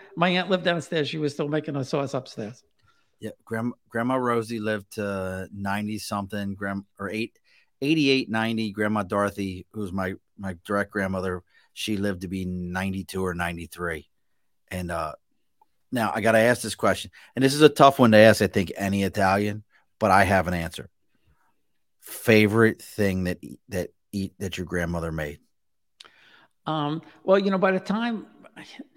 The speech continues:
Speaker 1: both, you know, my, both my parents were at the younger end, so my grandmothers weren't cooking that much anymore. It was more my aunts and, and things.
Speaker 2: Okay.
Speaker 1: Um, but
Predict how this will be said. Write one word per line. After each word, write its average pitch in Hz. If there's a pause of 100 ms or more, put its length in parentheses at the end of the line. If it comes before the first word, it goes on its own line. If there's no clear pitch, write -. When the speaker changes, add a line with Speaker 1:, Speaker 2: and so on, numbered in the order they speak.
Speaker 1:
both, 220
you 202
know, 185
my, 165 (320)
both 208
my 196
parents 170
were 139
at 123
the 135
younger 131 (380)
end, 139
so 110
my 117
grandmothers 143
weren't 117
cooking 131
that 117
much 120
anymore. 113
It 110
was 107
more 120
my 107
aunts 110
and, 113
and 107
things. 120 (160)
Speaker 2:
Okay. 113 (200)
Speaker 1:
Um, 123 (280)
but 165